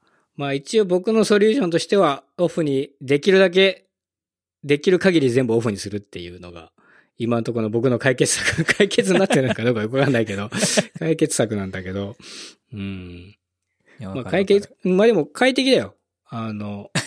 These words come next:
Speaker 1: <laughs> 快適っていうかね、ほんとね、三時間とか返事しないとかいうのが増えて、今までそういうことなかったからさ。例えば、スラックからメッセージが来ると、まあ、その何？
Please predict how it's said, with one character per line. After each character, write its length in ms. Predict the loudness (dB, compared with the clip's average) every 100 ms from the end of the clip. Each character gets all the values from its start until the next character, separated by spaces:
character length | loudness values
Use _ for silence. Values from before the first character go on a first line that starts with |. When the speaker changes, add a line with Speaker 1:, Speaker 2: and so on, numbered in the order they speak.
| -10 _
Speaker 1:
<laughs> 440 | _ _ _ _ -2
快 180 | 0 0
適 140 | 0
っ 20 |
て 80 | 0
い 20 |
う 40 | 0
か 80 |
ね、 100 | 0
ほ 180 | 2 2
ん 60 | 2
と 160 | 2
ね、 440 | 4 4 2 -2 _ _ -12
三 380 | -6 0 4 4
時 120 | 4
間 220 | 2 2 0
と 100 | -2
か 80 |
返 240 | -2 0 2
事 100 | 0
し 140 | 0
な 180 | 2 4
い 600 | 4 2 0 0 -2 -6 _ _ _ _
と 120 | -4
か 120 | -2 0
い 60 |
う 100 | -2
の 120 | -4
が 100 | -8
増 140 | 0 2
え 100 | 2
て、 360 | -6 -12 -14 _ _ _ _ _ _ _
今 160 | 0 4
ま 80 | 4
で 60 |
そ 100 | 4
う 20 | 2
い 20 |
う 0 |
こ 80 | 2
と 60 |
な 120 | 2
か 80 | 0
っ 60 | -2
た 100 | -6
か 80 | -14
ら 80 |
さ。 320 | -10 -10 -12 -18 _ _ _ -2
例 80 | 0
え 20 |
ば、 40 |
ス 140 | 2 2
ラ 120 | 2
ッ 20 |
ク 140 | -2 -2
か 120 | 0
ら 160 | 2
メ 140 | 2 0
ッ 20 |
セ 200 | 2 2
ー 20 |
ジ 100 | 4
が 100 | 2
来 120 | 2
る 100 | -2
と、 420 | -2 -6 -6 -8 -16 _ _ _ _ _ _ _
ま 300 | -6 -6 -6
あ、 140 | -10 -8
そ 80 | -6
の 140 | -4
何？ 340 | -6 -8 -14